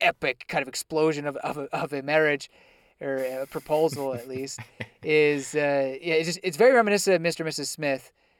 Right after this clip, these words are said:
Speaker 2: Gotcha.
Speaker 1: And I, I guess I have more to say on that later.
Speaker 2: Yeah, I mean, I, I, I just, I, I just laughed throughout that whole
Speaker 1: Oh, yeah,
Speaker 2: wedding,
Speaker 1: it's, it's
Speaker 2: pretty much. <laughs>
Speaker 1: hilarious.
Speaker 2: It was so good. <laughs>
Speaker 1: I, honestly, okay, maybe,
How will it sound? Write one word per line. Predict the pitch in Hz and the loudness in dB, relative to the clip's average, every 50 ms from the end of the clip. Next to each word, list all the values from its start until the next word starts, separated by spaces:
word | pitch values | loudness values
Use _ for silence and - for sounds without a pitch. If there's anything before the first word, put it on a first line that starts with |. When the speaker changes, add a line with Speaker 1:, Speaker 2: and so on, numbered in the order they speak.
| _ _ _ _ _ | _ _ _ _ _
Speaker 2:
Gotcha. | - 92 92 101 120 139 131 123 104 95 | -8 -8 -6 -6 -6 -8 -8 -8 -10 -12
Speaker 1:
And | 131 139 110 | -12 -10 -10
I, | 156 143 | -10 -10
I | 143 | -10
guess | 139 139 131 | -10 -12 -12
I | 131 127 | -12 -12
have | 117 117 | -12 -12
more | 117 113 | -14 -16
to | 113 113 | -14 -14
say | - - 110 | -14 -14 -14
on | 107 107 | -16 -20
that | 110 110 117 | -20 -20 -20
later. | 113 117 120 113 _ _ _ _ _ _ _ _ _ _ _ | -20 -20 -20 -20 _ _ _ _ _ _ _ _ _ _ _
Speaker 2:
Yeah, | - 92 90 87 92 | -8 -6 -6 -4 -4
I | |
mean, | 104 117 123 117 | -4 -4 -2 0
I, | 110 123 117 113 120 104 | 2 2 4 4 2 2
I, | - | 0
I | 120 | -2
just, | 110 107 113 | -2 -4 -4
I, | - 110 110 110 - | -2 -2 -2 -2 -2
I | 107 107 | -4 -6
just | 101 98 90 90 | -6 -8 -12 -10
laughed | 92 90 85 80 76 76 78 - - _ - | -10 -8 -8 -8 -8 -10 -12 -12 -14 _ -20
throughout | - - 90 90 87 87 82 - | -16 -12 -10 -10 -10 -10 -10 -12
that | 82 80 87 | -12 -12 -10
whole | 87 82 82 85 82 - | -10 -10 -10 -10 -4 2
Speaker 1:
Oh, | 185 | 2
yeah, | 160 147 143 | 2 2 2
Speaker 2:
wedding, | |
Speaker 1:
it's, | 151 165 - | -4 -8 -10
it's | - 170 156 - | -10 -8 -4 -4
Speaker 2:
pretty | 175 143 131 | -2 -2 -2
much. | 123 123 | -4 -6
<laughs> | |
Speaker 1:
hilarious. | 123 123 123 - - - - - - | -6 -6 -6 -8 -10 -16 -18 -12 -2
Speaker 2:
It | - 165 160 | -2 -2 -2
was | - 170 240 269 - | -2 -12 -14 -14 -10
so | - - - | -10 -8 -8
good. | 123 - - 107 90 76 85 175 - - | -8 -8 -8 -8 -8 -6 -6 -8 -8 -8
<laughs> | - - | -10 -10
Speaker 1:
I, | - - - - - - 196 180 - | -10 -10 -10 -14 -16 -16 -14 0 6
honestly, | 233 233 294 370 - - 294 302 294 285 - - | 6 6 6 6 2 2 -2 -2 -2 -2 2 2
okay, | 202 190 180 196 170 147 131 131 156 | 2 2 4 4 2 2 2 0 2
maybe, | 180 180 190 185 196 185 180 180 | 2 2 4 6 4 4 4 2